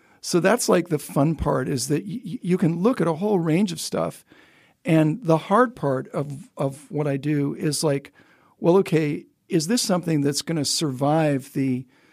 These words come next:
crash into the slough of despond that Gartner talks about,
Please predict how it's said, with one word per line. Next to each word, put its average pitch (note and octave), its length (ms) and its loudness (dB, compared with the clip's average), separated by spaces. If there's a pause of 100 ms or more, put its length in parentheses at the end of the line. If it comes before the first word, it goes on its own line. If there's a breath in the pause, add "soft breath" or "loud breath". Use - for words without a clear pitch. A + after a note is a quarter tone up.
(180 soft breath)
crash F3 580 2
into C#3+ 160 2
the C3+ 120 -2
slough D3+ 400 2
of C#3+ 80 -2
despond D3 600 0
that C3+ 120 -6
Gartner D3+ 280 -2
talks C#3+ 380 -8
about, D3 400 -6